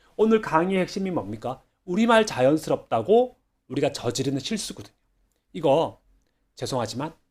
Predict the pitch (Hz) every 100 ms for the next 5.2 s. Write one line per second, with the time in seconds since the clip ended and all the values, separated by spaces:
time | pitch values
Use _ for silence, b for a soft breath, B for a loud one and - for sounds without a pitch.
0 | _ - 139 120 92 _ _ _ - 110
1 | - 135 123 135 107 95 156 185 _ _
2 | _ - 208 180 131 117 - - _ _
3 | _ _ - - 175 143 - - 165 170
4 | 208 202 _ 120 - - - 165 160 220
5 | 226